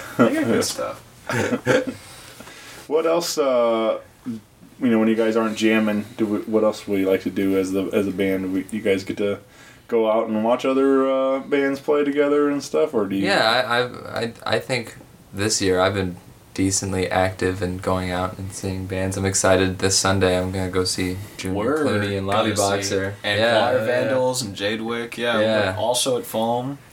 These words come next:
Speaker 1: Yeah, Lobby Boxer, they're great. It's gonna be a good show.
Speaker 2: Yeah.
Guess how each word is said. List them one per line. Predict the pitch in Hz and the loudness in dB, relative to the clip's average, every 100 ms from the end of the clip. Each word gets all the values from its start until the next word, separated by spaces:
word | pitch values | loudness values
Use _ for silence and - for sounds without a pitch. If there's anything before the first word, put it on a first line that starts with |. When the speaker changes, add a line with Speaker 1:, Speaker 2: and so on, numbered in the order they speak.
| - | -14
Speaker 1:
Yeah, | 107 120 120 113 | -2 0 0 0
Lobby | 104 110 | 2 0
Boxer, | 110 110 113 - 113 113 | 2 0 2 -2 -4 -4
they're | 110 | -6
great. | 101 98 104 117 - - - - - - - | -4 -2 -2 -4 -8 -18 -20 -20 -20 -20 -20
It's | - | -12
gonna | - 98 | -8 -6
be | 95 | -4
a | |
good | 101 101 | -6 -2
show. | - 98 101 107 - - - - | -2 -2 -4 -8 -14 -20 -20 -4
Speaker 2:
Yeah. | 113 107 | 0 2